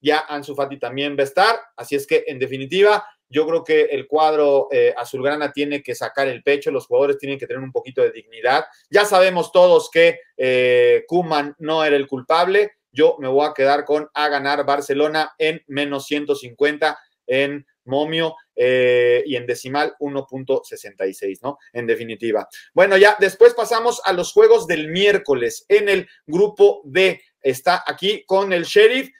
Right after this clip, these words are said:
el Real Madrid, eh, el Inter y el Shakhtar. Sheriff y Real Madrid empatados con seis puntos y ahí el Inter atrasito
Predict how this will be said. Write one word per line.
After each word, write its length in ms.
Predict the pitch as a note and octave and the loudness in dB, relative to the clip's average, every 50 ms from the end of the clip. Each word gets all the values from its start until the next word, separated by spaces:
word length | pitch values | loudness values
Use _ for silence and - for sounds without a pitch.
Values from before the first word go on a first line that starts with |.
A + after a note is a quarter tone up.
| _ _ _ | _ _ _
el 160 | C3 C3+ C#3 | 0 0 2
Real 240 | D3 D#3+ E3+ F3 F3 | 4 4 4 2 2
Madrid, 500 | E3+ E3 D#3+ D#3+ F3 G#3 A#3 C4 - - _ _ _ _ _ | 0 0 0 2 2 2 0 0 -2 -6 _ _ _ _ _
eh, 680 | - D3+ D3 C#3+ C#3 C#3 C#3 C#3 C3+ C3+ C3+ C3+ B2+ - | 4 4 6 6 6 6 6 6 6 4 4 2 0 0
el 160 | D3+ C#3 D3 | 0 0 0
Inter 440 | F#3+ G#3+ A3 - - A3+ A#3 A#3 - | -2 -2 -4 4 6 6 6 6 2
y 120 | E3 C#3+ C#3+ | -2 -2 -2
el 80 | B2+ | -2
Shakhtar. 580 | A#2+ - F3+ D#3 E3 D#3+ - _ C3 A#2 A2+ - _ _ _ _ _ | -2 -2 -2 -2 -2 -4 -4 _ -4 -4 -4 -8 _ _ _ _ _
Sheriff 340 | - - F3 F3+ F3 E3+ D3+ | -2 0 2 2 2 0 2
y 100 | D#3 D#3 | 2 2
Real 220 | D3+ E3+ F3 F3+ | 4 4 2 2
Madrid 260 | F3 E3+ F3 F3+ F#3 | 2 0 2 2 0
empatados 520 | F3+ E3+ D#3 D3+ D3+ D3+ E3+ F3 F3 F3 E3+ | 0 0 0 0 0 2 4 4 4 4 2
con 180 | - D#3 D3 | -2 -8 -6
seis 260 | C#3 F3 F3 F3 F3 - | -2 -2 -4 -4 -4 -2
puntos 480 | G3 A3+ A#3+ B3 - A#3+ A#3+ - - _ | -2 -2 -2 4 4 4 4 4 -2 _
y 120 | F#3+ F#3 | 0 2
ahí 320 | F3 F3 F#3+ A3 B3 A#3 - - | 2 4 2 2 0 -4 -2 -2
el 180 | E3+ F3 F#3 | -2 0 0
Inter 380 | G3+ G#3+ G#3+ F3+ G#3+ G#3+ G#3 - - | -4 -6 0 0 0 0 0 -2 -4
atrasito 840 | D#3+ D#3+ D#3+ E3+ D#3 D3 D3 - F#3+ G3 F#3+ _ - F#3+ E3+ E3 | -6 -4 -2 -2 -2 -2 -2 -4 -8 -10 -10 _ -2 -2 -2 -2